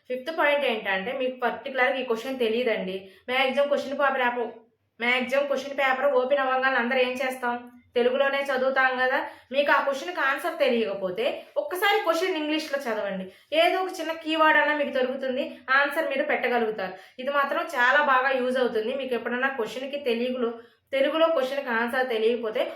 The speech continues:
ఒక్కసారి ఇంగ్లీష్ చదివి ట్రై చేయండి. మ్యాక్సిమం చిన్న కీవర్డ్ అయినా మ్యాచ్ అవుతుంది,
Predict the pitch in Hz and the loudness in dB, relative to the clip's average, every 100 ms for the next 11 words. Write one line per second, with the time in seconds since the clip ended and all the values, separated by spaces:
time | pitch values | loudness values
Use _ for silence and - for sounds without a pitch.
0 | - 330 330 427 370 359 302 320 320 277 | -8 -8 -4 0 2 2 0 -2 0 0
1 | 277 294 247 233 226 202 190 190 190 - | 0 0 0 0 -2 -2 -4 -4 -6 -8
2 | 220 233 254 247 269 262 247 269 262 254 | -6 -2 -2 -2 -4 -6 -4 -4 -4 -2
3 | 262 262 254 254 233 240 247 240 240 233 | 4 4 4 2 2 0 0 0 -2 -4
4 | 339 | -8